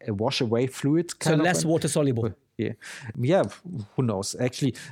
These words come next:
Speaker 1: uh, Josette Camilleri told me that, uh, it's something, uh, w-, for, which is very, very common in the concrete industry, but only two people in the dental industry have it in their products.
Speaker 2: Mm-hmm, mm-hmm, mm-hmm.
Speaker 1: Then there's also, uh, products from Angelus,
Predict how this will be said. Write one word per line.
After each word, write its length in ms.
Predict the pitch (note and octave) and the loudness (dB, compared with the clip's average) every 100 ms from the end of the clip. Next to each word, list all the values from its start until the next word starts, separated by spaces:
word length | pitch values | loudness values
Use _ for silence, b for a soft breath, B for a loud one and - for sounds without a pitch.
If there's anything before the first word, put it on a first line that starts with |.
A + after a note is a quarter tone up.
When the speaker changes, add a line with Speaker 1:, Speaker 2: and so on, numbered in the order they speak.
| A2 | 0
Speaker 1:
uh, 140 | A#2+ A2 | 0 2
Josette 280 | B2 D3 - | 2 2 4
Camilleri 420 | C#3+ B2+ B2+ C3 | 2 4 4 2
told 300 | - B2 A#2+ | 2 0 2
me 200 | C3 A#2+ | 2 2
that, 340 | G#2+ A2+ - | 2 0 0
uh, 260 | A2+ A#2+ A2 | -2 -2 -2
it's 140 | A#2+ | -2
something, 560 | - C3+ B2+ C3+ B2 A#2 - D3 | 0 0 2 0 2 0 -2 -2
uh, 180 | A#2 G#2 | 0 0
w-, 160 | A#2 G#2 | -2 -4
for, 260 | - - A#2+ D3 A#2+ G#2+ | -2 0 0 -2 -8 -6
which 180 | A#2+ - | -4 -4
is 120 | A2 | -2
very, 240 | C3+ C3+ | 2 4
very 240 | B2 C3+ A#2+ | 4 2 2
common 480 | - C3+ C3+ C3+ C3+ | 2 2 2 0 0
in 100 | A2 | 0
the 100 | G#2 | 0
concrete 440 | C3 C3 C#3 A#2+ | 0 0 0 0
industry, 480 | C#3 B2 - C3 B2 | 0 -2 -2 -2 0
but 200 | A#2 A#2 | 0 0
only 240 | A#2+ A#2 | 0 0
two 340 | A2+ - B2 A#2 B B G2+ | 0 0 -2 -2 B B -8
people 440 | - A#2 A#2 A2 | -4 0 2 2
in 100 | A#2 | 0
the 80 | A2 | 0
dental 300 | G#2 G#2+ A2+ | 0 0 0
industry 380 | G2 G#2 - G2+ | -2 -4 -4 0
have 160 | A#2 D3+ | 2 0
it 180 | D3 - - - | -2 -8 -6 -2
in 60 | |
their 120 | B2 | 0
products. 540 | A#2+ B2+ B2+ C3 B2 B2+ | 2 2 2 0 0 -2
Speaker 2:
Mm-hmm, 180 | B2 B2+ | -2 -2
mm-hmm, 260 | A#2+ A#2+ | -4 -4
mm-hmm. 120 | B2 A#2 - | -4 -4 0
Speaker 1:
Then 200 | C3+ C#3+ | 4 6
there's 260 | C#3 C3 B2+ | 6 6 4
also, 520 | C3+ C3+ - C3+ B2+ | 2 2 4 4 4
uh, 160 | A#2+ A2 | 2 -2
products 480 | G#2 C3 A#2+ A#2 - | 0 2 4 2 -2
from 320 | B2+ G#2+ G2+ - | 0 0 0 -2
Angelus, 680 | B2 D3 E3 D#3+ D#3+ - | -2 2 4 2 2 -2